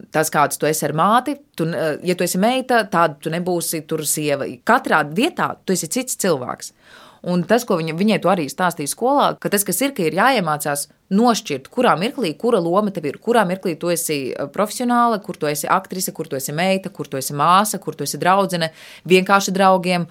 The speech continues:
kur tu esi padomdevējs, kur tu esi šis. Jo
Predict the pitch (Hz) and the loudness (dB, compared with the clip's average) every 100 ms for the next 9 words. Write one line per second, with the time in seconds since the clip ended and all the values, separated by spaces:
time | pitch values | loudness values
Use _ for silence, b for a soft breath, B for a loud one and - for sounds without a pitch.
0 | B B B - 190 170 170 175 - 185 | B B B -2 -2 4 4 2 2 4
1 | 180 175 185 180 170 180 165 156 139 135 | 4 2 2 2 0 -2 -2 -2 -4 -6
2 | - 170 | -4 0